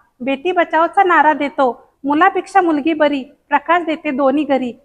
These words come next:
असा बेंडबाजा वाजवतो आणि अंत्यसंस्काराला अग्नी देताना मात्र पुन्हा मुलाचा शोध सुरू होतो, पुन्हा मुलाचा शोध सुरू होतो, तेव्हा मात्र या ढोंगी पाखंडी समाजाला मला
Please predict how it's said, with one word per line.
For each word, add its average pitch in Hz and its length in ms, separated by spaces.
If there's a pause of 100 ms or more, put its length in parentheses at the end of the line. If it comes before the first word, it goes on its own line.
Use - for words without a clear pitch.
असा 311 200
बेंडबाजा 302 520
वाजवतो 247 680 (220)
आणि 277 380 (420)
अंत्यसंस्काराला 370 1080 (200)
अग्नी 285 280
देताना 320 420
मात्र 277 340
पुन्हा 277 460
मुलाचा 302 440
शोध 339 220
सुरू 294 280
होतो, 269 600
पुन्हा 269 200
मुलाचा 320 420
शोध 392 200
सुरू 311 260
होतो, 269 420 (180)
तेव्हा 302 220
मात्र 320 400 (240)
या 269 100
ढोंगी 269 680
पाखंडी 359 400
समाजाला 294 560 (260)
मला 269 140